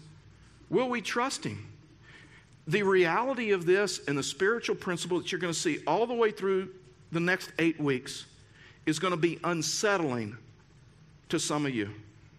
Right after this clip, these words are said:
But the reality is this. God chooses to meet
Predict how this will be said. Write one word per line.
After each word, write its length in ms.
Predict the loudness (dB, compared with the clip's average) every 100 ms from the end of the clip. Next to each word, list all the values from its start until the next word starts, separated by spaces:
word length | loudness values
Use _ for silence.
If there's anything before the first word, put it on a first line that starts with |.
| -20 -20 -20 -20 -20 -20 -20 -20 -20 -20 -20 -20 -20 -20 -12 -6
But 120 | 0
the 80 | 2
reality 560 | 4 4 4 2 0
is 140 | -2 0
this. 340 | -2 -2 -10 -16 -20 -20 -20 -20 -20 -20 -20 -20 -20 -20 -20 -20 -20 -20 -20 -20 -20 -20 -4
God 280 | 2 2 0
chooses 680 | -2 -2 -2 -2 -4 -6 -10 -6
to 120 | -4
meet 520 | -2 -2 -2 -6 -14